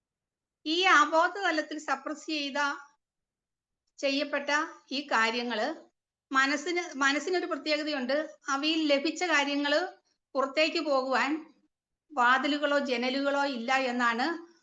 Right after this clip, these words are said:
ഫ്രോയിഡ് തന്നെ പറയുന്നത്. അത് നമ്മുടെ മനസ്സിൽ കോൺഫ്ലിക്റ്റ് തീർക്കുകയും നമുക്ക് സ്വഭാവ വൈകല്യങ്ങളും വ്യക്തിത്വ വൈകൽ-, വ്യക്തിത്വ വൈകല്യങ്ങളും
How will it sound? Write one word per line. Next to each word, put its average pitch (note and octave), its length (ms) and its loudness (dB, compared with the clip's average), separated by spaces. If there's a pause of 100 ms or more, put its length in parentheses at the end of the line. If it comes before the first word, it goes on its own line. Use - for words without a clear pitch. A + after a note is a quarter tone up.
(140)
ഫ്രോയിഡ് B3 420 2
തന്നെ A3 160 -2
പറയുന്നത്. G3 540 -4 (720)
അത് C#4+ 540 2 (340)
നമ്മുടെ D4 440 4
മനസ്സിൽ D4 500 0
കോൺഫ്ലിക്റ്റ് C#4 640 -2
തീർക്കുകയും B3+ 800 -4 (340)
നമുക്ക് C#4 440 -2
സ്വഭാവ D4 520 2
വൈകല്യങ്ങളും B3+ 880 -2 (260)
വ്യക്തിത്വ C#4 500 -4
വൈകൽ-, C4 520 -2
വ്യക്തിത്വ C#4 500 -4
വൈകല്യങ്ങളും B3+ 920 -2